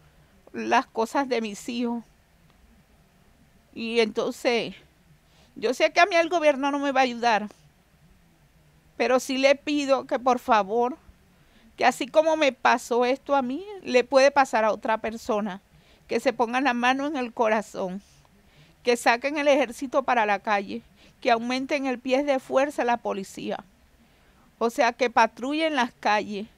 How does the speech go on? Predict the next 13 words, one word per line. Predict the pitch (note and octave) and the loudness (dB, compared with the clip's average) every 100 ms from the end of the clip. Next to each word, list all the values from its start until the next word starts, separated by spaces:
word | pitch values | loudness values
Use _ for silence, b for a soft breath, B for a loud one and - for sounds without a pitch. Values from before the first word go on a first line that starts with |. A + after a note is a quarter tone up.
| b b _ | b b _
que | - B3+ | -4 0
ya | A3+ A3 | 4 4
Valledupar | A#3 A3+ A3 A#3+ B3+ | 4 0 0 2 2
se | D#4+ C4+ | 2 0
le | C#4 | 2
salió | B3 A3 B3 | 2 2 0
del | C#4 B3+ | 0 0
control | D4+ A3+ A3 A3+ A#3 | 0 0 0 -4 0
de | C4 | 2
las | A3 | 2
manos | A3+ G#3+ G#3+ A3+ | 0 -2 -4 -4
de | G3+ G3+ G#3 | -2 0 0
ellos. | G#3 F#3 | -2 -8